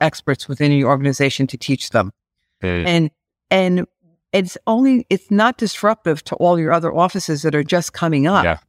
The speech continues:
Speaker 1: right? You don't
Speaker 2: Yeah.
Speaker 1: wanna be a disruptor. Um, so develop your
Speaker 2: So, so it's o-, so you gotta go a little bit slower because you, when you hire people, you have to bring 'em in to train,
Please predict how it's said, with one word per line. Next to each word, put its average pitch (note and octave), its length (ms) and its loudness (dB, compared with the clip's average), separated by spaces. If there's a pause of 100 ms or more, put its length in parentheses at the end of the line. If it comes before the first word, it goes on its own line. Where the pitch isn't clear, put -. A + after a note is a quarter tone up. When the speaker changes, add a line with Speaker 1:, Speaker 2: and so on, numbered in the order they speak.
Speaker 1:
right? F#3+ 340 0 (180)
You G3 120 0
don't A#3 120 2
Speaker 2:
Yeah. A#3+ 60 2
Speaker 1:
wanna A#3 160 2
be G#3 140 -2
a F#3 40 -2
disruptor. F3+ 720 -2 (540)
Um, D3 300 2
so F#3 420 0 (140)
develop D4+ 420 0
your F4 100 2
Speaker 2:
So, C#3 160 4
so D3+ 140 0
it's - 120 0
o-, D#3+ 180 2 (200)
so D#3+ 120 -2
you D3 120 0
gotta D#3+ 180 2
go E3 160 4
a - 40 2
little C3+ 220 2
bit E3 180 0
slower A2 580 2
because A2 380 0
you, A2 60 -4
when A2+ 140 0
you G#2 100 0
hire B2+ 260 2
people, G#2+ 300 0
you G2+ 80 2
have G#2+ 120 2
to G#2 80 -4
bring G#2 200 0
'em G#2 120 2
in F#2+ 240 -2
to G2 180 -2
train, G#2 540 -2